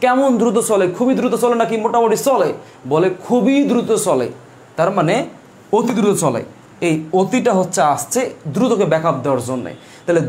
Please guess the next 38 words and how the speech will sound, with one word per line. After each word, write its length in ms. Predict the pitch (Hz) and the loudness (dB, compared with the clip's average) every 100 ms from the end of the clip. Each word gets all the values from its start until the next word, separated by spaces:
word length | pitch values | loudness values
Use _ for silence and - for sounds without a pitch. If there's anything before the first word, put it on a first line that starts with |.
| - - | -6 -2
অতি 240 | 220 269 | 0 2
নিজে 280 | 247 262 269 | 2 2 0
কি 120 | 170 | -2
ভাই? 180 | 151 165 | 0 0
একটা 140 | 165 | 0
নিজে 160 | 180 196 | -2 0
adjective। 460 | 208 180 202 196 202 - - - | -2 -2 -4 -4 -8 -10 -16 -4
তাহলে 160 | 180 - | -4 -2
এই 200 | 247 302 | 0 2
অ্যাডজেক্টিভ 440 | 254 233 196 226 214 | 2 0 -2 -2 0
কার 140 | 233 240 | 2 0
adjective? 360 | 208 202 202 170 - - - | 0 -2 -4 -6 -10 -12 -4
এই 80 | 208 | 0
যে 200 | 254 - - - | 0 -2 -6 -2
অতি 220 | 196 214 | 0 0
না-, 180 | - 170 | -2 -2
দ্রুত, 300 | 196 196 151 | -2 -2 -2
দ্রুত, 360 | 202 202 220 - - | -2 0 0 -2 -6
দ্রুতর 200 | 156 220 | -2 0
নাম 140 | 208 180 | 0 0
ক্রিয়া 180 | 202 | 0
বিশেষণ। 280 | 202 196 185 170 - - - | 2 0 -2 -8 -14 -14 -2
তার 140 | 180 | 0
মানে 320 | 202 170 214 185 | 2 2 0 0
যার 240 | 127 180 185 | 0 0 2
জন্য 200 | 214 202 | 0 0
আছে 120 | 196 | 0
তার 180 | 202 175 | 0 0
অনুসারে 280 | 175 165 156 | 0 0 0
নাম 180 | 143 | 0
হবে। 200 | 147 117 | 0 -2
তাহলে 160 | 120 139 | -4 -4
এই 180 | 175 180 | -2 0
অতি 280 | 180 180 214 | 0 -2 0
নিজে 200 | 254 294 | 0 0
কি? 220 | 196 147 - - | 0 -4 -6 -6
একটা 140 | 151 | -4
বিশেষণ। 400 | 156 175 - | -2 -2 -4